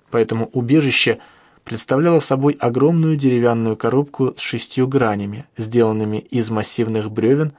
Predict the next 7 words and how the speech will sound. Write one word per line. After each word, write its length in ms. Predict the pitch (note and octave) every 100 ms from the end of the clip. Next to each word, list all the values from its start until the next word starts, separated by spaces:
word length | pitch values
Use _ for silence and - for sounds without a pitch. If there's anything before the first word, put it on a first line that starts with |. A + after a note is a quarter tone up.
| _ -
окованных 560 | B2+ - A2 A2 A2
железом. 520 | A2 C3+ G#2 - - - _ _ _ _ _ _ _ _
Стены 420 | - - B2+ A#2
и 220 | A2 B2
пол 360 | A#2 E3 E3 E3 - - - -
были 220 | D#3+ F3+
толстыми 720 | F3+ C#3 C#3+ - D3+ D3 D3+